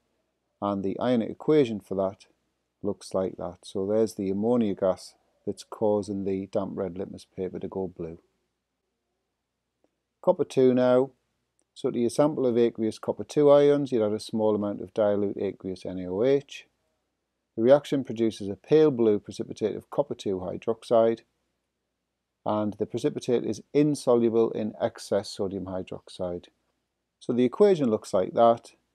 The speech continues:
and it actually looks like that, the result. These are photos that I've taken myself. So manganese two now, very similar setup. You'd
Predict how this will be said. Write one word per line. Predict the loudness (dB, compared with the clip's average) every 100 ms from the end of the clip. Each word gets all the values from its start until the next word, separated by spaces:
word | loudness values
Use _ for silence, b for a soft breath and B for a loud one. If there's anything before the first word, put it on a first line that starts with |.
| _ _ _ -2
and | -2 0 -4 -6 _ -6
it | -4 -2
actually | -4 -6 -6 -4
looks | -4 -6 -6
like | -2 -2
that, | -2 -4
the | -4
result. | -6 -6 -8 -6
These | -6 -6
are | -6
photos | -4 -4 -4 -6 -6
that | -6
I've | -6 -8 -12
taken | -10 -8 -8
myself. | -10 -10 -10 -10 -12 _ _ _ _ _ _ _ _ _ _ _ _ _ _ _ _ _ _ _ _ _
So | -2 2
manganese | 4 4 2 0 -4
two | -4 0 2
now, | 4 6 6 4 -4 _ _ 2
very | 4 4
similar | 2 0 2 0
setup. | 0 0 2 2 0 _ _ _ _ -4
You'd | -2